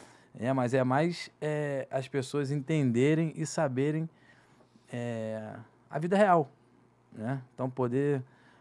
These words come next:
poder tá aqui e compartilhar com vocês. Espero que, que, que esse mesmo milhão que, que viu é, o corte possa também ver e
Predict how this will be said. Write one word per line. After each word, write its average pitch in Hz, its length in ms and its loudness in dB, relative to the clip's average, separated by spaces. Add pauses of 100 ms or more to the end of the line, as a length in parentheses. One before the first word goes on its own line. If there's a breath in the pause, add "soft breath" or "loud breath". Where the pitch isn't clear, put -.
(140 soft breath)
poder 123 200 2
tá 135 120 2
aqui 131 220 -2
e 131 40 -2
compartilhar 120 580 -2
com 123 140 -6
vocês. 117 680 -4
Espero 120 380 -2
que, 113 320 -4 (800 soft breath)
que, 110 480 -8 (100)
que - 100 -4
esse - 140 -6
mesmo 127 340 6
milhão 123 520 8
que, 117 420 4 (840 soft breath)
que 117 160 2
viu 113 720 2 (1120)
é, 104 220 -4
o 104 100 -4
corte 123 600 2 (440)
possa 117 300 2
também 113 520 2 (680 soft breath)
ver 110 360 -2
e 101 520 -2